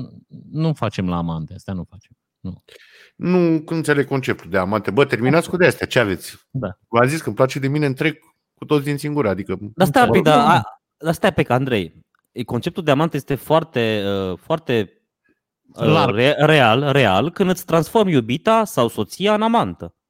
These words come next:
Speaker 3: Iată. Nu te-ai gândit vreodată la asta? Că poți să-ți transformi iubita sau soția în amantă.
Speaker 1: Așa,
Speaker 2: Nici
Speaker 1: deci
Speaker 2: eu
Speaker 1: moneda
Speaker 2: și cred că nici Dexul nu s-a gândit la asta.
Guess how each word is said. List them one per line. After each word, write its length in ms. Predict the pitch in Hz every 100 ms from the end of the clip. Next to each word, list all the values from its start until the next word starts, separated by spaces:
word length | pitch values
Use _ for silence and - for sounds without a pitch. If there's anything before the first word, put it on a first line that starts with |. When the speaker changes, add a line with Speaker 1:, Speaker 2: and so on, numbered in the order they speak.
| _ _ _ _ _ -
Speaker 3:
Iată. 440 | 180 185 85 - _ _ _ _ _ _ _ _ _ _ _ _ _
Nu 80 | 113
te-ai 160 | 147
gândit 200 | 131 123
vreodată 260 | 143 180 202
la 120 | 190
asta? 380 | 117 - 87 _ _ _ _ _ _ _
Că 120 | 120
poți 180 | 160 151
să-ți 140 | 151
transformi 440 | 151 151 - 151
iubita 280 | 151 151 151
sau 200 | 131 160
soția 320 | 143 143 160
în 80 | 151
amantă. 460 | 156 120 87 - - _
Speaker 1:
Așa, 240 | - 127 127
Speaker 2:
Nici 160 | 143
Speaker 1:
deci 120 | 143 143
Speaker 2:
eu 60 | 147
Speaker 1:
moneda 180 | 160 180
Speaker 2:
și 160 | 156
cred 180 | - 175 165
că 80 |
nici 200 | 180 190 233
Dexul 340 | 185 180 - 123
nu 60 |
s-a 160 | 117 107
gândit 240 | 107 104
la 80 | 95
asta. 240 | 90 95